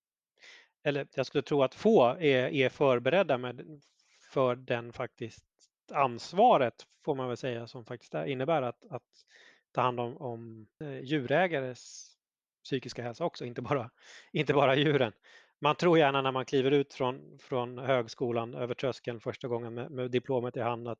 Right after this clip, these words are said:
nu ska jag bota alla hundar och katter och hästar. Och sen så står man där och får de mest konstiga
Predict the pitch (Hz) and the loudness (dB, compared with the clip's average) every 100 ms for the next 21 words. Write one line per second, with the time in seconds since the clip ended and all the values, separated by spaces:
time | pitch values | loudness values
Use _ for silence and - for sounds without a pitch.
0 | _ 135 143 139 - 135 120 127 117 - | _ -8 -8 -8 -8 -6 -4 -4 -6 -10
1 | 113 110 117 113 110 - 113 120 110 123 | -8 -6 -6 -6 -10 -10 -12 -10 -12 -10
2 | - 139 - 123 127 120 131 127 123 117 | -10 -10 -10 -14 -16 -20 -8 -8 -6 -6
3 | 113 - _ _ _ _ _ _ _ 127 | -6 -8 _ _ _ _ _ _ _ -6
4 | 147 127 120 117 - - 123 110 - 127 | -2 0 -2 -4 -4 -2 -4 -4 -4 -4